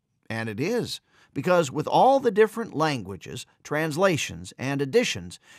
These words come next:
you would never find the same thing written at the bottom of page seventy-nine. If, on the other hand, someone were to say, "Genesis forty-five four,"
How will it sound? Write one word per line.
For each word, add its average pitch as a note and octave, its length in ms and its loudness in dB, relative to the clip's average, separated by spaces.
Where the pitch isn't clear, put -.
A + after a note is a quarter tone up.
you D#3+ 140 0
would F3 160 2
never A3+ 280 2
find D#3+ 360 0
the D#3 80 0
same D#3+ 340 -2
thing D#3 300 0
written C#3+ 320 -2
at A2+ 100 -10
the C3+ 80 -8
bottom C3 360 0
of C#3+ 120 -4
page A#2+ 440 -4
seventy-nine. B2+ 920 -6
If, D#3+ 240 0
on B2+ 180 0
the G#2 120 -6
other G#3+ 220 2
hand, G#2 360 -4
someone C#3+ 380 0
were C#3 120 -2
to B2+ 120 -4
say, A#2+ 380 -2
"Genesis D3 640 0
forty-five B2+ 840 0
four," D3+ 500 2